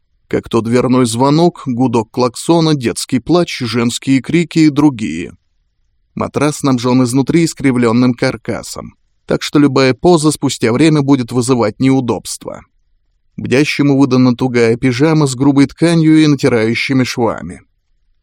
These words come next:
Температура и влажность в помещении будут постоянно меняться,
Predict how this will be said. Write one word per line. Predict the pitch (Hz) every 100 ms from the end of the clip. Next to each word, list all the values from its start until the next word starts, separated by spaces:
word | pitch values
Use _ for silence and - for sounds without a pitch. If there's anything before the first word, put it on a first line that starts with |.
| _
Температура | - 113 135 135 135 139 135
и | 135
влажность | 131 131 120 127 -
в | -
помещении | - 139 135 - 175 156 151 151
будут | 135 160 160 156
постоянно | 147 - 131 117 107 117
меняться, | 123 123 113 - - -